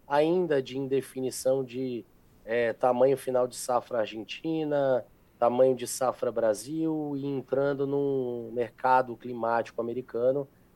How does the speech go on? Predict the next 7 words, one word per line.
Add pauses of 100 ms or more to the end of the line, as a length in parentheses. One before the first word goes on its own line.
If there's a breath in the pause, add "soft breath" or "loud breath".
(120)
né,
fazendo
com
que
a
gente, (400)
é,